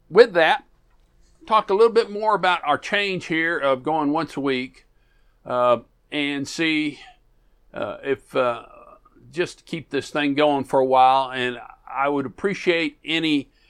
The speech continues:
inputs, uh, from people listening as to whether you'd like to hear it more, whether you don't care, <laughs> whether the information is ever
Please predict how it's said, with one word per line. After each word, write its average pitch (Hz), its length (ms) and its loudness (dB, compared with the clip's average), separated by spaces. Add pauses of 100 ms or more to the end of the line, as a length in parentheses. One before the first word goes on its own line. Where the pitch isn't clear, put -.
(420)
inputs, 175 680 -2 (360)
uh, 131 760 -4
from 135 520 -4 (520)
people 151 300 -6
listening 165 500 -4
as 131 200 -8
to 123 180 -6
whether 131 200 0
you'd 139 160 -4
like 151 240 0
to 135 80 -16
hear 165 160 -4
it 151 100 -8
more, 202 520 -2 (500)
whether 120 180 -6
you 127 100 -4
don't 143 260 -2
care, 170 480 0 (340)
<laughs> - 340 -20
whether 170 280 -4
the 147 180 -10
information 165 680 -4
is 135 140 -2
ever 160 420 -4